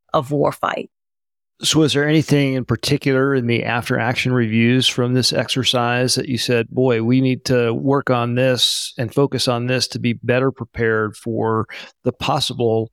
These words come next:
Speaker 2: ground combat operation that could be in the near future?
Speaker 1: Our focus right now is pushing more towards that large-scale combat operation. And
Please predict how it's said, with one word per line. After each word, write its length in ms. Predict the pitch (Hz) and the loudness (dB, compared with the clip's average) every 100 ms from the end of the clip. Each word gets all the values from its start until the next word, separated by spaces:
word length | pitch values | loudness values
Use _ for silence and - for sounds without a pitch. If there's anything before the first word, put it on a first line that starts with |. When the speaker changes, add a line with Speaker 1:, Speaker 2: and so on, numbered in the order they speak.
| _ _ _ _ | _ _ _ _
Speaker 2:
ground 280 | 117 107 107 | 0 0 -2
combat 480 | 120 117 107 104 - _ - | -2 0 0 -2 -6 _ -4
operation 580 | 110 107 110 117 - | -2 0 0 0 0
that 140 | 110 - _ _ - | -2 -4 _ _ -2
could 160 | 139 127 | -2 2
be 120 | 131 | 0
in 100 | 123 | 2
the 120 | 113 | 0
near 220 | 110 147 | 2 2
future? 480 | 156 123 110 - - _ _ _ _ _ _ | 2 0 0 -4 -8 _ _ _ _ _ _
Speaker 1:
Our 160 | 160 143 | -4 -4
focus 520 | - 196 190 175 - | 0 0 0 -2 0
right 180 | 151 - | -2 -2
now 360 | 156 160 160 143 | -2 0 0 -2
is 140 | - | -6
pushing 520 | - 196 - 165 156 | -2 -2 0 0 0
more 220 | 156 151 | 0 0
towards 520 | 156 - 139 151 147 - | -2 -8 -2 -2 -2 -2
that 240 | - - | -2 -2
large-scale 560 | 143 147 147 - 147 151 | -2 0 -2 -2 -2 -2
combat 420 | - 147 147 147 | -2 0 2 2
operation. 800 | 139 - - 120 95 - - - _ _ _ _ - | 0 -4 -4 -2 -2 -6 -8 -16 _ _ _ _ -2
And 380 | 175 165 165 | 0 2 -2